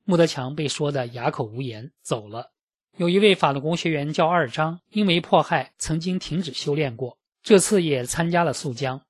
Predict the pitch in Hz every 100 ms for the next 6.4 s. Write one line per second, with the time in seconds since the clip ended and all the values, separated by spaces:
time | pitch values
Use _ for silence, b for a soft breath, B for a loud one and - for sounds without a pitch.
0 | _ _ _ 208 202 220 170 175 156 175
1 | 143 123 156 143 151 127 - - 160 170
2 | 170 175 147 180 180 180 131 - 170 123
3 | 117 117 _ _ - 185 170 170 - 208
4 | 180 - 208 120 - _ _ _ _ -
5 | 160 190 190 180 143 190 160 147 135 135
6 | 131 - 117